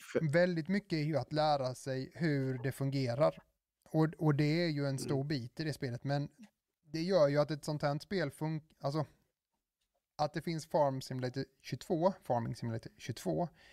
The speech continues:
Speaker 2: är ju lite intressant, för vad är det som blir bättre om inte då grafiken eller att det kommer fler maskiner?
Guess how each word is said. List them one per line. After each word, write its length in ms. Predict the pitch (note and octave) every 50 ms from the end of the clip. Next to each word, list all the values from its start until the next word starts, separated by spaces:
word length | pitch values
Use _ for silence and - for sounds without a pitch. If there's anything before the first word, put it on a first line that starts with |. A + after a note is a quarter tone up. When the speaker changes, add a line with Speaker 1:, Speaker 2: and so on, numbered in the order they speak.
| - - _
Speaker 2:
är 160 | - D#3+ D#3+
ju 200 | D3 C#3 C#3 C3+
lite 200 | B2+ C3 B2+ -
intressant, 420 | C#3+ D#3 D3 - F3+ D3+ C3 B2+ A#2+
för 120 | - C#3 C3+
vad 420 | B2+ B2+ D3+ D3 C#3+ C3+ C#3 D3
är 220 | D3+ C#3+ C3+ B2+
det 220 | B2 A#2 B2 A#2+ A#2
som 240 | - - A#2+ A#2+ A#2+
blir 140 | B2 B2+
bättre 440 | B2 B2 D#3 C#3+ - - - - C3+
om 100 | C3+ C3
inte 280 | C#3 C#3+ C3+ - - B2+
då 160 | B2 C3+ B2
grafiken 680 | A#2+ C3 C3 B2 - - D3+ C#3 C3+ B2+ - F3 E3+ D#3+
eller 140 | C#3+ C3+
att 60 | C3 B2+
det 60 | B2+
kommer 200 | - C3+ B2+ B2
fler 240 | - - C#3+ C3+ B2
maskiner? 640 | A#2+ B2 - - D3 C#3 B2+ B2+ C3 D3 F3+ E3+